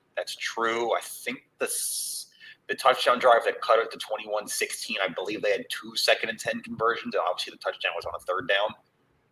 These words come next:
S-, but for the most part, they were in third downs, they were in third and longs.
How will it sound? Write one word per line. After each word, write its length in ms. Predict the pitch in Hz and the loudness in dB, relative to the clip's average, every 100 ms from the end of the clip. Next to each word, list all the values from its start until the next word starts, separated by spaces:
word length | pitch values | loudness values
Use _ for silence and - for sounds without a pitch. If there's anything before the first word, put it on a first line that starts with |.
| _ _ _ - | _ _ _ -10
S-, 220 | - - | -10 6
but 140 | 127 120 | 6 6
for 160 | - | 4
the 80 | 139 | 6
most 340 | 127 127 - - | 12 12 10 4
part, 300 | 101 101 98 | 6 6 2
they 80 | |
were 160 | 104 101 | -2 -2
in 100 | 95 | -4
third 240 | - 92 113 | 0 0 4
downs, 380 | 120 120 113 | 4 4 0
they 80 | 95 | -4
were 100 | 87 | -4
in 60 | - | -4
third 200 | 87 85 | -4 -4
and 80 | - | 0
longs. 680 | 120 123 120 110 104 - | 6 6 6 0 -10 -12